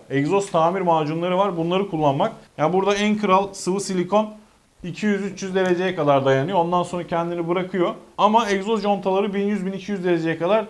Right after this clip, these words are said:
dayanıklı diyorlar. Egzoz contasıyla yapabilirsiniz. Sağlamcıysanız ben burada şu an göstermek için yaptığım için zaten çok uzun süreler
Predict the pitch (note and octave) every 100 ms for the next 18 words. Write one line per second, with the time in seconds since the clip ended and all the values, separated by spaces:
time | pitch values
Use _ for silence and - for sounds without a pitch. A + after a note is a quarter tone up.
0 | C#3+ B2+ D#3 F#3+ F#3+ - G3 D#3+ D3+ G#3+
1 | - - - G#3+ A3 A3 G3+ G3+ F#3+ F#3
2 | F#3+ E3 F#3 - - _ F3 F3 F#3 G#3
3 | C#3 F#3 F#3+ - E3+ G3+ - F#3+ G3 F#3+
4 | F3+ E3+ E3 G3+ F#3+ F#3+ F#3 F3+ F3+ -
5 | F3 E3+ F3+ G3 F3+ D#3+ E3+ F3 E3+ D3
6 | - C3 C#3+ C#3+ D3+ C#3 C#3+ D3 C#3+ C3+